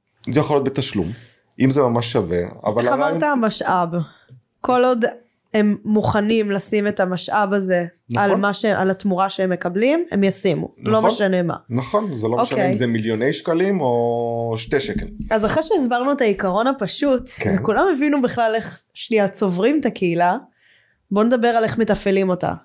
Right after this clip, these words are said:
Speaker 2: כי שם, א', זה ה-game changer, שתיים, זה הדבר הכי קשה. כי נגעת ב-,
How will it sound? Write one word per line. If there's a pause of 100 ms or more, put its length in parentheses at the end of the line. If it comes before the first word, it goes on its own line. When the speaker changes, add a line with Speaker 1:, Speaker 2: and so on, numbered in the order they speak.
(120)
Speaker 2:
כי
שם, (120)
א',
זה
ה-game
changer, (160)
שתיים,
זה
הדבר
הכי
קשה. (1120)
כי (440)
נגעת (120)
ב-,